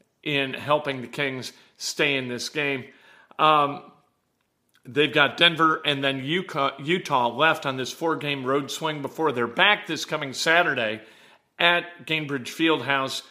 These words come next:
against the, uh, Philadelphia seventy-sixers. Pacers are capable of playing good basketball. Malcolm Brogdon on the shelf again.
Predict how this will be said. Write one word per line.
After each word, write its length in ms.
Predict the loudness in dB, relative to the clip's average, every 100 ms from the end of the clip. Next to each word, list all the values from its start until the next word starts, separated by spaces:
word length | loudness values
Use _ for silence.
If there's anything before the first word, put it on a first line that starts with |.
| _ _ _
against 880 | -4 -2 2 4 2 -2 -8 -8 -12 _ _ _ _
the, 500 | -6 -2 0 0 0
uh, 440 | 2 0 -2 -4 -8
Philadelphia 580 | -4 0 0 -2 -4
seventy-sixers. 920 | -4 -2 -2 -4 -8 -6 -6 -8 -12 -14 _ _ _ -6
Pacers 400 | -4 -4 -6 -8
are 40 |
capable 500 | -2 0 0 -2 -2
of 80 | -2
playing 280 | -2 -4 -2
good 200 | -4 0
basketball. 460 | 0 0 -4 -6 -2
Malcolm 380 | 0 0 -4
Brogdon 400 | 0 2 2 0
on 120 | -4 -4
the 80 |
shelf 340 | -2 2 2 0
again. 420 | -4 -4 -4 -6